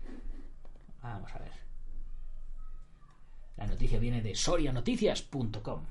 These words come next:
Javier Aguado se proclama campeón de la Copa de España de Judo Veterano después de ocho años sin competir. El Polideportivo de Arriaga acogió ayer la Copa de España de Judo Veteranos de Vitoria-Gasteiz.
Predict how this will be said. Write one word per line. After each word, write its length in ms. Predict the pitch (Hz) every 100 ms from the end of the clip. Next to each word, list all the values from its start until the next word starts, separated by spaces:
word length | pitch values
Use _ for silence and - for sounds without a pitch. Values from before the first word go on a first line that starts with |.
| - - - - - - - - - - - - - - - - - - - - - -
Javier 260 | - 220 240
Aguado 260 | 185 214
se 100 | 202
proclama 340 | 165 151 220 202
campeón 280 | - 165 185
de 60 |
la 80 | 160
Copa 180 | 208 208
de 40 |
España 320 | - - 202
de 100 | 131
Judo 220 | 156 240 196
Veterano 400 | 226 160 170 175
después 320 | 147 180 175
de 140 | 185
ocho 180 | 202 185
años 220 | 196 180
sin 180 | 147 127
competir. 580 | 127 113 107 151 135 -
El 100 | 117
Polideportivo 540 | 117 113 107 - 208 170
de 80 |
Arriaga 380 | 113 135 170 202
acogió 300 | 147 123 175
ayer 200 | 156 165
la 100 | 147
Copa 220 | - -
de 60 | 160
España 300 | 147 165 170
de 120 | 143
Judo 220 | 156 170
Veteranos 520 | 160 180 156 147 165 160
de 80 |
Vitoria-Gasteiz. 680 | 127 120 127 110 107 113 104